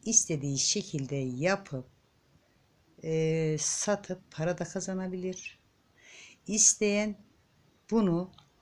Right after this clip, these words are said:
anlatabilir. Yaptığınız işleri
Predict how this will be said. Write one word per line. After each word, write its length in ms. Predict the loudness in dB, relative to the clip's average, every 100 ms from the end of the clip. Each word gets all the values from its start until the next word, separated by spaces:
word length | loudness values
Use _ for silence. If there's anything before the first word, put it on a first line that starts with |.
| -2
anlatabilir. 1000 | 0 0 -2 -2 -2 -2 -6 -8 -18 _ _ _ -20 -20 -20 -20 _ _
Yaptığınız 560 | 0 0 -2 0 0 2
işleri 520 | 2 2 0 -2 -8